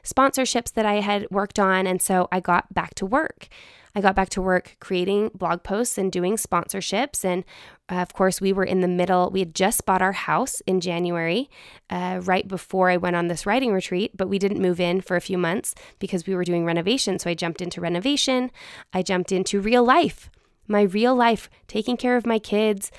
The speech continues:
painting the walls, just doing all of these things. And the book sat in Google Docs. And every couple months I would take it out and look at it. And I have to tell you that in my head I was writing it.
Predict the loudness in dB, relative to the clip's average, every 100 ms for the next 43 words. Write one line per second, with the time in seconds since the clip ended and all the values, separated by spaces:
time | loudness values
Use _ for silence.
0 | -20 _ -2 2 4 4 4 4 6 8
1 | 8 6 2 -10 -20 _ -8 -4 2 4
2 | 4 2 2 2 0 0 0 0 0 -2
3 | -4 -12 -20 _ -20 -12 -2 2 4 2
4 | 0 -6 -8 0 2 2 0 -8 -20 _
5 | _ -8 0 2 2 0 -10 -14 _ _
6 | 0 2 2 2 2 0 -2 -6 -8 -10
7 | 0 2 4 2 4 4 6 4 4 0
8 | 2 -2 0 2 2 0 -2 -4 -6 -8
9 | -12 -20 -20 -20 _ 0 2 2 -2 -2
10 | 0 2 2 0 0 2 2 0 0 2
11 | 4 2 2 0 2 0 -2 -8